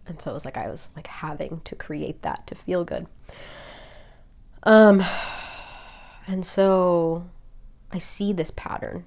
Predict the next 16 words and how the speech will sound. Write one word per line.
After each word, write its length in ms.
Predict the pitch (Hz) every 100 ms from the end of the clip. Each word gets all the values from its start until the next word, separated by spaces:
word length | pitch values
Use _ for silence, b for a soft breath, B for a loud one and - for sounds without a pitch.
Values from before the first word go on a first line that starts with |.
| - - - - - - - -
right, 240 | 160 151
a 60 | 156
lot. 320 | 151 151 -
And 100 | 175
so 100 | -
I 40 | 247
wanna 140 | 330
talk 240 | - 147
a 40 | 180
little 160 | 165
bit 160 | 160 156
about 240 | 156 143
adrenal 340 | 147 - 165 208
symptoms, 640 | - 165 - 170 - - -
um, 380 | 165 - 165 175 - - B B B B B B B B - -
and 600 | 175 170 160 156 160